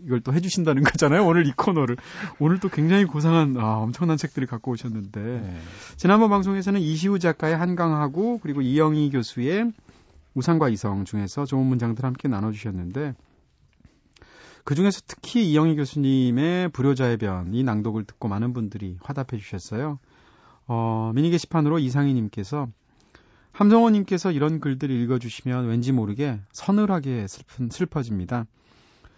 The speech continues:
Speaker 1: 고맙습니다. 오늘 새로운 것들도 알게 되고 많은 생각을 하게 되네요." 하셨습니다.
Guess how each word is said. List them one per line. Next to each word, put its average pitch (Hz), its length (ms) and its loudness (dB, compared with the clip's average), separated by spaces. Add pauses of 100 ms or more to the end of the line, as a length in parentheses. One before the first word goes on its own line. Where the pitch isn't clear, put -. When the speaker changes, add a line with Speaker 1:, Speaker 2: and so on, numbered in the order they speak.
(100)
Speaker 1:
고맙습니다. 139 540 2
오늘 156 560 2
새로운 160 320 -2
것들도 127 360 -4
알게 98 280 -4
되고 95 260 -6
많은 104 300 0
생각을 104 420 -6
하게 135 200 -4
되네요." 101 440 -6
하셨습니다. 92 640 -10